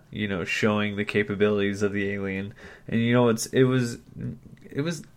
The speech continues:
even though obviously it has to do with, you know, like, uh, animal testing and whatnot, I like, I like the fact that they didn't kind of show in,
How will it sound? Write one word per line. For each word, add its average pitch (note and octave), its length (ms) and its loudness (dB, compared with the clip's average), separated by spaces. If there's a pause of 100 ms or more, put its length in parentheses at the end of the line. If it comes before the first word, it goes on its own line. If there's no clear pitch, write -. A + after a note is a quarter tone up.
(160)
even D#3 280 0
though A#2 420 8
obviously G#2 640 2
it G2 100 2
has G2+ 240 0
to G2 140 -4
do G2 220 2
with, F#2+ 300 -2
you G2 200 -6
know, F#2 280 -6
like, - 320 -10
uh, - 340 -8
animal F#2+ 340 -6
testing F#2+ 380 -6
and G2 80 -6
whatnot, G2 360 -4 (300)
I G2 100 0
like, A2 340 6
I G2 100 4
like G2 240 4
the G2+ 100 2
fact F#2+ 300 4
that G2 140 -2
they G2 100 0
didn't F#2+ 300 -6
kind G2+ 260 -4
of G#2+ 120 -8 (460)
show G2+ 720 4 (140)
in, G2+ 400 -6